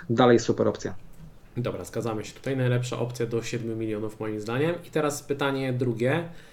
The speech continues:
Speaker 2: E, załóżmy, że szukamy drugiej opcji, takiej budżetowej, właśnie gdzieś tam do tych siedmiu milionów do składu.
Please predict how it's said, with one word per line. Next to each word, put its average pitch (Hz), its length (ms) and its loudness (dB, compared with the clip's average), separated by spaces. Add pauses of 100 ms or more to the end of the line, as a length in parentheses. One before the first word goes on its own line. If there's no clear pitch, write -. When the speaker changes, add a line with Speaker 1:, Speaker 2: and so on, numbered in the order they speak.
(220)
Speaker 2:
E, 127 100 2
załóżmy, 160 340 4
że 135 80 0
szukamy 135 360 0
drugiej 123 300 4
opcji, 101 640 -4
takiej 120 300 -2
budżetowej, 120 580 0
właśnie 117 420 -2
gdzieś 113 260 -4
tam 113 240 -4
do 117 120 -2
tych 120 160 -6
siedmiu 117 280 -2
milionów 110 340 -2
do 117 100 -4
składu. 90 400 -8